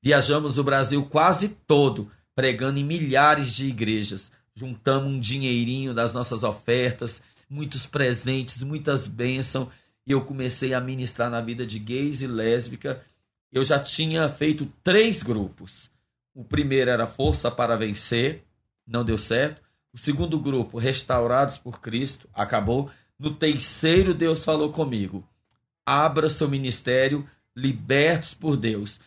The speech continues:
Eu fui ungido numa igreja em Brasília, a pastor, uma semana a igreja pa-, fechou. Escândalo com adultério, a liderança. Fui ungido em outra igreja lá em Patinga e falei: "Agora pronto, eu tenho unção de Deus, eu tenho unção do homem, eu tenho coragem,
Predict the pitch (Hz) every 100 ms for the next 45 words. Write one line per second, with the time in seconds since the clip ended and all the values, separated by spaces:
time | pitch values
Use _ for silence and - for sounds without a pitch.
0 | _ - 117 160 165 143 143 147 135 135
1 | 127 117 123 123 120 120 113 104 113 123
2 | 113 107 110 110 - 160 151 143 196 -
3 | 175 175 180 156 170 165 147 156 - -
4 | _ _ 156 147 - 113 101 - - -
5 | 123 117 - - 127 123 113 113 113 117
6 | 104 110 - 110 107 104 - _ 104 110
7 | 107 113 104 101 92 - 90 _ _ _
8 | - 175 165 139 151 156 151 147 151 139
9 | 135 139 139 127 127 135 143 131 117 110
10 | - 151 160 120 107 - _ _ _ _
11 | _ 110 120 110 110 104 135 175 170 226
12 | 90 85 110 143 131 - 110 101 87 151
13 | 147 117 139 123 - 107 98 123 160 147
14 | 143 135 110 113 104 147 156 127